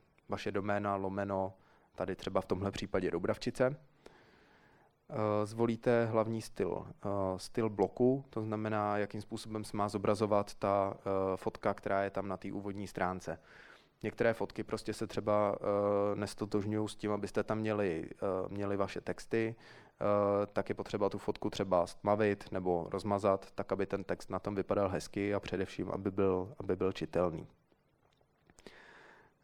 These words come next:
Eh, tady máte text toho hlavního bloku, to je to, co je na hlavní fotce, stejně tak je tady potom, eh, ta fotka, kterou, kterou si tam nahrajete. Ehm, další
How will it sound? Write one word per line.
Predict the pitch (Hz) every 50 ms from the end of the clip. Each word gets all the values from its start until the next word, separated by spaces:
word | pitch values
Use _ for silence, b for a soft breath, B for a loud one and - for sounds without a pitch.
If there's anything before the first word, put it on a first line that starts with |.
| -
Eh, | 104 104 95 95 95 92
tady | - 110 123
máte | 123 120 120 120 - 127
text | - 117 113 - - - - 123 -
toho | 123 120 120 120
hlavního | 117 113 110 117 117 110 101
bloku, | 85 95 101 - - 143 139 147 147 - -
to | - 113
je | 110
to, | - 110
co | - - 113
je | 107 107
na | 104
hlavní | 101 107 104 104 98 85
fotce, | 85 - - - - - - 127 120 120 120 117
stejně | 113 - - 104 104 104 101
tak | 104 101 -
je | 104
tady | - 107 104 101 101
potom, | - - - - - 107 101 101 104 104 101 95 - - -
eh, | 107 104 101 101 101 113 117 - - - - - - - - _ _ - - - - - - - - - -
ta | - -
fotka, | - - - - - - 117 117 131
kterou, | - - - 120 113 113 110 107 104
kterou | 104 - - 107 104
si | - 113
tam | - 113 110 117
nahrajete. | 113 110 120 120 120 120 - 131 127 127 135 135 B B B B B B B B B B B B B B B B -
Ehm, | 143 110 107 107 107 107 110 107 107 107 110 110 117 - - - 101 113 - _ _ _ -
další | 123 127 120 - - 139 135